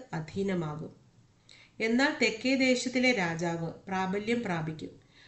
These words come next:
അവൻ്റെ പ്രഭുക്കന്മാരിൽ ഒരുത്തൻ അവനേക്കാൾ പ്രബലനായി വാഴും. അവൻ്റെ ആധിപത്യം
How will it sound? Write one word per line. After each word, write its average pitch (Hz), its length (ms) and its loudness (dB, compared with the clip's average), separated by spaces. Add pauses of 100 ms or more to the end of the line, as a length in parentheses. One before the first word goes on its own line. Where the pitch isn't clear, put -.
(120)
അവൻ്റെ 226 340 0
പ്രഭുക്കന്മാരിൽ 233 800 0
ഒരുത്തൻ 175 400 -4 (260)
അവനേക്കാൾ 202 520 -2 (180)
പ്രബലനായി 185 680 -2
വാഴും. 160 400 -4 (1000)
അവൻ്റെ 247 440 2
ആധിപത്യം 190 680 -2